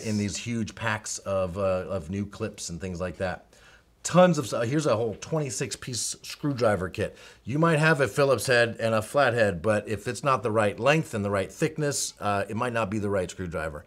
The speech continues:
Speaker 2: With a twenty-six piece screwdriver set, you're good to go.
Speaker 1: Yeah.
Speaker 2: Anyway, all of these literally went live on our website today.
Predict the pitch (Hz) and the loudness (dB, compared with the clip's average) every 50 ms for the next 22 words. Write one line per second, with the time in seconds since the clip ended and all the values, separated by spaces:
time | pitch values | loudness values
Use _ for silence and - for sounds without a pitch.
0 | - - - - - - _ _ - 117 107 113 110 - 127 127 123 110 - - | -20 -20 -20 -20 -20 -20 _ _ -4 -2 -2 -2 -2 -2 -2 -2 -2 -4 -4 -6
1 | 120 110 - - 120 113 101 - - 113 107 98 110 107 101 98 92 - 104 95 | -6 -6 -6 -6 -4 -4 -4 -4 -6 -6 -2 0 0 0 0 -2 -2 0 -2 -2
2 | - 73 87 80 73 87 80 71 78 65 76 78 - _ _ - 113 104 98 101 | -2 -2 -6 -8 -8 -8 -10 -10 -10 -12 -12 -12 -14 _ _ -18 -16 -14 -14 -14
3 | 120 - - _ _ - 185 180 175 147 131 113 95 - - _ - 147 165 185 | -16 -18 -20 _ _ 0 2 4 6 6 4 4 2 0 -4 _ 10 12 12 12
4 | 190 190 151 156 170 160 135 143 151 165 180 180 180 180 175 165 156 151 156 151 | 12 10 8 6 4 4 4 6 8 8 10 10 10 10 10 8 8 8 6 4
5 | 131 131 135 139 139 151 156 160 165 160 139 151 - 143 139 139 135 127 127 123 | 2 2 2 4 4 6 6 6 6 4 4 2 4 4 6 6 6 6 4 4
6 | 120 135 147 147 131 - - 160 147 139 139 104 - - - - 135 117 90 76 | 6 6 6 6 6 4 6 6 8 6 6 4 0 -4 -2 -2 -2 -4 -4 -2
7 | - - 135 139 110 67 - - | 4 6 6 6 6 4 -2 -10